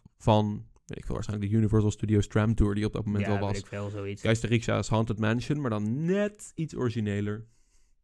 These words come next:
Speaker 2: Ja, is het origineler, though?
Speaker 1: Nee, niet echt.
Speaker 2: <laughs>
Speaker 1: Maar het,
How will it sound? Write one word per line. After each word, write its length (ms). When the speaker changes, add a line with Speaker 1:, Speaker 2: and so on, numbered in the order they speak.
Speaker 2:
Ja, 300
is 180
het 120
origineler, 560
though? 220
Speaker 1:
Nee, 600
niet 240
echt. 280
Speaker 2:
<laughs> 480
Speaker 1:
Maar 340
het, 200